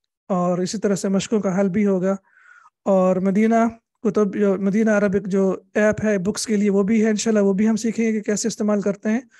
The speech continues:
और इसी तरह से जो कुरानिक डिक्शनरी है उसका इस्तेमाल करना भी इंशाल्लाह, वो basically हम इसका इस्तेमाल बुक नंबर टू से लेके बुक नंबर थ्री और फिर आगे इंशाल्लाह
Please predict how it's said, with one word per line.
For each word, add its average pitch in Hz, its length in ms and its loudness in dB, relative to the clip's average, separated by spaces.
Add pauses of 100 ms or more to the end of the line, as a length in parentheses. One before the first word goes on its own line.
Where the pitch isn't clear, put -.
(600)
और 208 200 4
इसी 226 180 0
तरह 208 200 2
से 220 160 0
जो 202 380 2 (320)
कुरानिक 226 300 2
डिक्शनरी 214 480 0
है 180 160 0
उसका 196 220 -2
इस्तेमाल 202 380 0
करना 190 240 -2
भी 190 120 -2
इंशाल्लाह, 214 340 0
वो 220 340 0
basically 233 480 0
हम 269 180 -2
इसका 233 220 -4
इस्तेमाल 226 400 0 (520)
बुक 226 240 -2
नंबर 226 220 2
टू 254 200 0
से 254 120 0
लेके 226 260 2
बुक 208 180 0
नंबर 202 220 0
थ्री 240 260 0
और 208 160 0
फिर 208 160 -2
आगे 180 220 -2
इंशाल्लाह 190 420 -4